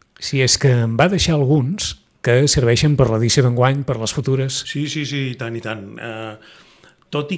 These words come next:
Speaker 2: que, eh, un, jo crec que primer un gran aprenentatge, això sí, és cert. Eh,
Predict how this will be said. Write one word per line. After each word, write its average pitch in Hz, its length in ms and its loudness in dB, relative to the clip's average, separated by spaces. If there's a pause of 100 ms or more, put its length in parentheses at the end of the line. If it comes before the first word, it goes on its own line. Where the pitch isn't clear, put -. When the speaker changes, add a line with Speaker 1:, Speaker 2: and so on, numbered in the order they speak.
Speaker 2:
que, 151 220 -6 (640)
eh, 110 420 -12
un, 104 960 -12 (160)
jo 160 120 -4
crec 185 140 -8
que 180 80 -6
primer 143 260 -4
un 147 80 -2
gran 117 160 -6
aprenentatge, 107 600 -10
això - 200 -14
sí, 113 200 -12
és 117 160 -8
cert. 131 340 -10 (800)
Eh, 113 720 -10